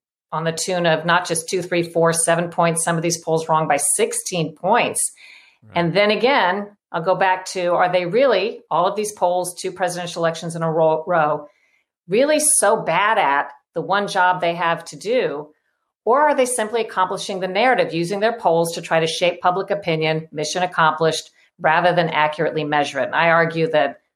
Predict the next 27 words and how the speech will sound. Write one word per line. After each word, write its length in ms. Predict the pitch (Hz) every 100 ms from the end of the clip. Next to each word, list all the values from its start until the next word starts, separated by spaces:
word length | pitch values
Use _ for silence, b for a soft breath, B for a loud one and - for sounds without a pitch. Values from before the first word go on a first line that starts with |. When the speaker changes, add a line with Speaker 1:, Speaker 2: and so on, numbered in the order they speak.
| -
Speaker 1:
the 60 |
patterns 500 | - 175 180 180 170
show 260 | - 156 147
it's 160 | 147
probably 500 | - 147 143 151 151
the 120 | 147 139
latter. 480 | 139 139 131 - _ _ _ _ _ _ _ _ _ -
Speaker 2:
All 80 | 139
right. 120 | 135
One 220 | 139 196
of 80 | 214
the 100 | 170
best 320 | 147 143 -
chapters 720 | - 135 123 - 135 110 - -
of 140 | 135 110
your 140 | 113
book, 220 | 90 113 -
chapter 340 | 151 131 123
ten, 340 | - 131 127
is 160 | 117 101
how 400 | 120 120 120 - _ _ _
members 400 | 117 147 254 311
of 100 | 269
the 80 | 160
media 340 | 135 147 151
have 120 | 107 87
now 380 | 110 123 123